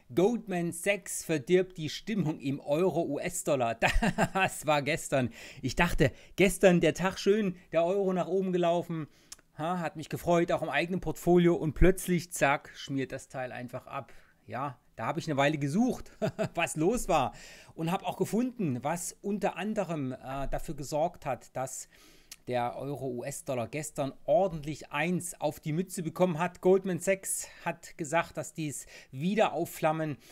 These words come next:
äh, des covid neunzehn Virus in den U S A die Wirtschaft mal wieder, ja, an den Rand drückt. Das war die Meldung, ja. Das war gestern der Druck. Wir schauen gleich,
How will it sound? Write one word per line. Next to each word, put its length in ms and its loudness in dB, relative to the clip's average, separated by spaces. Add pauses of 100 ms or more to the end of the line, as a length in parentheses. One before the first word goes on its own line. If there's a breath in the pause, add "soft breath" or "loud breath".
(200 loud breath)
äh, 380 -4 (100)
des 300 -6
covid 360 0
neunzehn 880 0
Virus 520 -4
in 240 -2
den 240 -2
U 120 -6
S 180 -6
A 260 -6
die 240 -10
Wirtschaft 600 -4
mal 220 -4
wieder, 380 0 (720 loud breath)
ja, 200 4 (360 loud breath)
an 240 -2
den 240 -4 (260)
Rand 380 -2 (200)
drückt. 760 0
Das 400 -4
war 340 -2 (100)
die 120 -6
Meldung, 600 0
ja. 360 -10
Das 260 -6
war 240 0
gestern 480 -4
der 140 -2
Druck. 320 -4
Wir 80 -4
schauen 340 -2
gleich, 340 -4